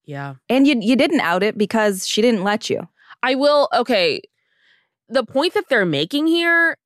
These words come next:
Speaker 1: they're making a point that doesn't need to be made. Like,
Speaker 2: Mm-hmm.
Speaker 1: yeah, celebrity news gossips, they do out relationships.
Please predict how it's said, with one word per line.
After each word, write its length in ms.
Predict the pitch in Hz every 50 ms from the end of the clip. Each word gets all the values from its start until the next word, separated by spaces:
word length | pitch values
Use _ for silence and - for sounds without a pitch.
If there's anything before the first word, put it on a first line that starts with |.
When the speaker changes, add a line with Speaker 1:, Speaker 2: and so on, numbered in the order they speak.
| - - 226
Speaker 1:
they're 160 | 220 262 277
making 280 | 269 269 320 - 349 339
a 80 | 294
point 320 | 226 - 226 214 214 196 - -
that 200 | 180 196 180 - - - _ _
doesn't 340 | - 175 185 180 202 185 135
need 200 | 170 175 175 160
to 80 | -
be 160 | 165 156 156 139
made. 320 | 143 151 139 113 90 78 -
Like, 260 | - - 101 - - - - -
Speaker 2:
Mm-hmm. 200 | 196 190 160 175
Speaker 1:
yeah, 380 | 196 196 240 226 202 165 139 92
celebrity 560 | - - - 208 208 208 214 247 262 247 226
news 320 | 220 208 202 208 202 185
gossips, 480 | - 175 165 170 175 - 180 170 156 -
they 200 | - 185 180 180
do 380 | 165 147 190 202 208 202 196 - - _
out 280 | 175 170 175 180 180 - _ _ -
relationships. 960 | 170 180 160 151 151 147 160 - 233 226 240 - - 262 262 262 - - -